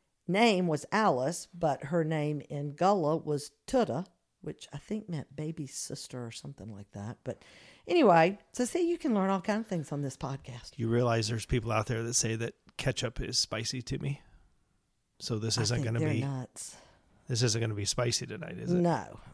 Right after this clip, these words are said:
Speaker 1: no,
Speaker 2: Okay.
Speaker 1: it can be. There's a Creole jambalaya. I don't, I don't do spicy. Sorry. Mm-mm. No,
Speaker 2: Okay.
Speaker 1: this, this will be bland, and a lot of people in true, the true French Cajuns probably wouldn't eat it 'cause it's not spicy enough for them.
Speaker 2: There you go.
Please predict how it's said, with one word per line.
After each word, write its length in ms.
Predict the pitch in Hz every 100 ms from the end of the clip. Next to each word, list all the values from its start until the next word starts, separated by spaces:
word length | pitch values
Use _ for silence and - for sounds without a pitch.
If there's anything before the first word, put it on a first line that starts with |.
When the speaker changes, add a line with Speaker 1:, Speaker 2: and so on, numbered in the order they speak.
| -
Speaker 1:
no, 200 | 180 131
Speaker 2:
Okay. 140 | -
Speaker 1:
it 80 | 196
can 280 | - 294 233
be. 140 | 156
There's 220 | 143 185
a 60 | 170
Creole 640 | - - - 285 247 160
jambalaya. 480 | 143 156 147 143 135 - _ _ _
I 100 | 151
don't, 220 | 143 143 - _
I 100 | -
don't 240 | 143 131 -
do 120 | 117
spicy. 500 | - - - - -
Sorry. 340 | - - - - -
Mm-mm. 240 | 135 127 - -
No, 100 | 143
Speaker 2:
Okay. 100 | 143 - - _
Speaker 1:
this, 160 | 175 175 -
this 200 | 180 -
will 60 | 160
be 260 | 160 139 - - _ - -
bland, 560 | 147 175 190 190 185 175
and 80 | 160
a 20 |
lot 260 | 156 170 165
of 80 |
people 420 | - 165 - 143 -
in 180 | 151 135
true, 240 | - 156 - _ - -
the 80 | -
true 320 | 190 - 285
French 400 | 226 - 214 -
Cajuns 560 | - 185 180 165 170 160 -
probably 200 | 160 139
wouldn't 280 | 131 131 123
eat 140 | 104
it 80 | - _ - - - - _ _ _ _ _ _ -
'cause 220 | 156 127 _
it's 160 | 147 -
not 160 | 143
spicy 340 | - 127 123 131
enough 220 | 104 98
for 100 | -
them. 140 | 123
Speaker 2:
There 180 | 117 113
you 120 | 117
go. 140 | 123